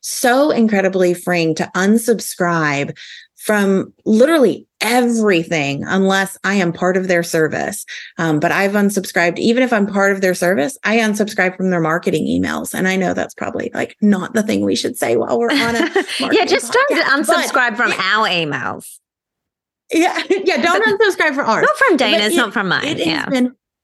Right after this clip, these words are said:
Speaker 1: yeah, it has been so freeing to open up my inbox, and it is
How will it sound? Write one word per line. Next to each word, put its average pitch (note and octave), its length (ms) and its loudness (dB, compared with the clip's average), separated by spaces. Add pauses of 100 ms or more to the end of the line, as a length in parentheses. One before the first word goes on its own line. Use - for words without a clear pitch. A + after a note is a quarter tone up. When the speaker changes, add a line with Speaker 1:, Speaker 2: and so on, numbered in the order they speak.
(160)
Speaker 1:
yeah, B4+ 220 6 (160)
it D4 120 4
has D#4 220 4
been C4+ 400 4
so A#3 920 2
freeing G#3+ 720 2
to A3 220 0
open G3+ 280 4
up A3+ 140 0
my G3 180 0
inbox, F#3+ 720 -2
and A3 260 0
it A3+ 100 6
is A#3 240 4